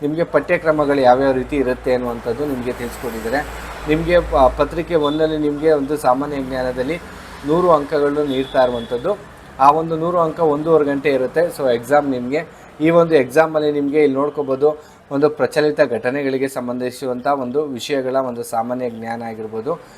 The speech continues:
ಮತ್ತು ಸಾಮಾನ್ಯ ವಿಜ್ಞಾನ ವಿಷಯಗಳಾಗಿರ್ಬೋದು,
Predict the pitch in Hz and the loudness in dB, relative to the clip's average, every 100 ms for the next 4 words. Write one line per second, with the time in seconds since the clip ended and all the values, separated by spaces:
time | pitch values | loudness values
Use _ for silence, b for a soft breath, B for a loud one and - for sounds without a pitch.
0 | B - 147 175 160 143 156 165 160 143 | B -2 0 0 4 4 4 0 0 0
1 | 139 143 135 110 131 127 120 113 113 110 | 0 0 -2 -2 -2 0 0 -2 -4 -2
2 | 110 151 | 0 0